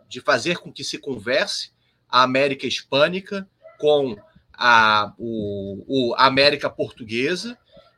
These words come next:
e que também se converse nesse diálogo também a multiplicidade de outras Américas que existem, né? Das Américas, é, autóctone, dos povos aborígenes, da diaspórica africana,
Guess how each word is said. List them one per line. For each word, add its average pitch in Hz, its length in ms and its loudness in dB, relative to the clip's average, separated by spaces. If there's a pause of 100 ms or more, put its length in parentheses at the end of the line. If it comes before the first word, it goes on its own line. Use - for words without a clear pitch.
e 180 100 -2
que 202 120 -4
também 202 280 2
se 208 160 -6
converse 196 600 -2
nesse 180 220 -6
diálogo 185 800 0
também 190 400 0
a 175 100 2
multiplicidade 180 680 -4
de 190 60 0
outras 208 280 2
Américas 180 440 -4
que - 120 -10
existem, 151 440 -10 (280)
né? 135 240 -4
Das 123 240 0
Américas, 131 760 -4 (300)
é, 117 180 0
autóctone, 147 960 0
dos 113 240 -10
povos 127 500 -4 (240)
aborígenes, 131 840 -8
da 117 240 0
diaspórica 127 880 -2 (200)
africana, 147 840 -4